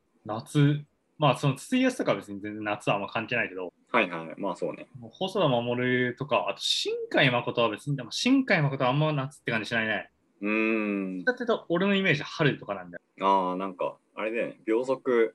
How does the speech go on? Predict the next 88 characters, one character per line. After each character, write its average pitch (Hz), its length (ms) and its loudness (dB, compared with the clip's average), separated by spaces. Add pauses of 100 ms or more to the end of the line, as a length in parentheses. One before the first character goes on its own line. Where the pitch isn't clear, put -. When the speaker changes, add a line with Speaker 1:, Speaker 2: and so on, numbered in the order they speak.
(140)
Speaker 1:
そ 107 160 -4
う、 101 60 -8
秒 151 200 6
速 147 240 -2
五 135 100 -2
セ 143 120 0
ン 135 60 2
チ 139 100 -4
メ 135 120 6
ー 101 40 -4
ト 98 60 -4
ル 90 80 -12
と 92 60 -14
か。 110 120 -12
琴 156 300 -2
ノ 254 80 4
葉 254 140 0
の 247 100 4
庭 240 200 4
と 233 60 2
か 160 100 2
っ 147 120 -4
て 104 60 -2
あ 101 40 2
れ 101 60 -2
か 110 100 -6
な、 101 220 -4 (220)
ち - 80 -6
ょ - 20 -4
っ 147 40 -4
と 101 200 -6 (160)
梅 147 100 8
雨 151 160 6
っ - 40 -12 (100)
ぽ 135 80 4
い 101 100 -2
イ 117 40 -2
メ 120 60 -4 (100)
ー - 20 6
ジ - 120 -4
な 123 80 0
ん 113 80 -6
だ 107 100 -4
よ 98 60 -6
ね、 107 60 0
俺 101 200 -4
の 104 40 -10
中 98 180 -10
で。 101 60 0
Speaker 2:
あ 98 40 6
ー。 87 580 0 (160)
Speaker 1:
か 120 140 -4
な。 98 360 0 (260)
い 160 40 4
や、 135 120 8
わ 123 220 4
か 165 140 4
ん 135 80 4
な 110 60 4
い 95 40 -2
け 98 60 -10
ど。 95 160 -12 (280)
ま 170 60 2
あ 160 80 6
で 147 80 6
も、 147 120 -2 (220)
少 - 220 0
な 302 80 6
く 294 60 -2
と 202 100 -4
も 202 280 2
細 - 240 -6
田 143 60 4
守 123 380 0
は 147 320 0 (160)
夏。 127 460 -2 (320)
Speaker 2:
う 107 40 -4
ー 107 600 0
ん。 - 20 -4 (200)
な 135 100 -4
ん 147 60 -2
だ 92 80 -2
っ - 60 -10
け、 - 160 -14 (300)
星 160 320 2
を 156 140 6
守 151 360 2
る 82 260 -4